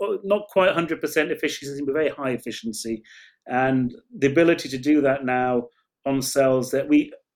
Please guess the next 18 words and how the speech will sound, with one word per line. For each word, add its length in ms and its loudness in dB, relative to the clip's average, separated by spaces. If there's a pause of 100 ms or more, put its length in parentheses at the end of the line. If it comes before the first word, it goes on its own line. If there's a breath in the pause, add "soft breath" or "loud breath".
(180)
we 160 0
collect 320 -2
the 60 -2
cells 360 2
and 120 0
we 80 0
engineer 400 2
them 160 2
in 80 4
the 80 2
laboratory. 640 0
So 180 -6
it's 160 -6
something 220 -4
that's 160 -6
done 380 -2 (580 loud breath)
ex 320 -4
vivo, 560 2